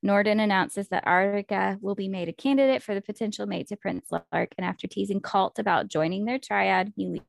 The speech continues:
leaves them. Artica realizes that Cult had a dual purpose in bringing her to this kingdom, not just as his intern, but as a candidate for Prince Lark, and is mildly annoy-, annoyed with him, but also receptive to the idea.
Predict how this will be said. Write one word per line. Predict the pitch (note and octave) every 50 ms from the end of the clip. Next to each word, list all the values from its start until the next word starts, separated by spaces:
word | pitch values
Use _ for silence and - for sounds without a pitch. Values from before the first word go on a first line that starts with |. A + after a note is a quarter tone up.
| _ _
leaves | - F#3+ -
them. | - - G2+ F#2 F2+ - - _ _ _ _ _ _ _ _ _ - - - - _ _ _
Artica | - F#3 G3 G3+ - G#3 G3+
realizes | G3+ G#3 G3+ G3+ F#3 F3+ F#3+ F#3 - F#3 G3 -
that | - - -
Cult | - - G3 E3+ - -
had | G#3 G3
a | F#3+ F#3+
dual | F#3+ G3+ A3+ A#3+ B3
purpose | A#3+ - A3 G#3+ - - G#3 G#3+ -
in | G3 G3+
bringing | G3 B3 C4+ C#4 C#4 C4+ B3+
her | B3 A3+
to | G#3+ A3
this | G#3 G3 G3 -
kingdom, | _ G3+ F#3+ F#3+ F#3 F#3 F#3 F#3+ F#3
not | - - - F#3+
just | - F#3+ - -
as | - G#3+ - -
his | G#3+ -
intern, | - - F#3+ F#3 - E3+ D#3+ D#3+ F3
but | F3 D#3
as | D#3 - -
a | - -
candidate | - C#4+ D4 C4+ A#3+ G#3 - -
for | - F#3+ -
Prince | - F#3 - - -
Lark, | D3 C3 - - - - _ _ _ _ _ _ _ _
and | - F#3
is | E3+ - -
mildly | D#3+ E3 E3+ F#3+ A3 B3 C4 C#4
annoy-, | D4+ D#4 C#4+ B3+ A3+ A3 A3+ A3 A3 - - _
annoyed | A3 G#3+ G#3 G#3+ G#3+ A3+ A3+ A3 G#3 G3
with | F#3 F#3 -
him, | F3+ D#3+ - - D#3+ F3+ - _ _ _ _
but | - F3+
also | F3 E3 F#3+ - - G3
receptive | F#3 F3 F3 - E3+ - - - - E3+ E3+ -
to | - - -
the | - D3+ D#3
idea. | D#3 D#3 - - - - - - - -